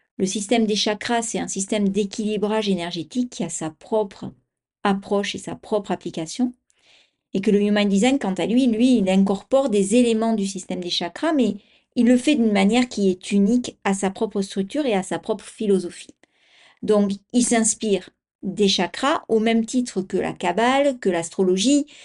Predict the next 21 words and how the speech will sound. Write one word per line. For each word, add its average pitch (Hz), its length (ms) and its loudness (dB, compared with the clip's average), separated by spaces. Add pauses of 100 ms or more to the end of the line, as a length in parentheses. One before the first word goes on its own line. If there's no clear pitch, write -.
(180)
que 262 80 2
l'I 247 200 4
Ching. 208 400 0 (680)
Et 214 380 4 (120)
d'ailleurs, 202 680 4 (320)
l'ajna, 208 680 4
il 202 140 -2
a 196 80 4
des 196 120 2
significations 208 680 -2
différentes 196 480 -2
selon 208 320 0
que 196 100 -6
l'on 180 100 -6
se 196 140 -4
place 190 380 -2 (340)
sous - 320 2
le 247 120 6 (140)
prisme 247 500 -2 (560)
des 180 120 -2
chakras 202 520 -2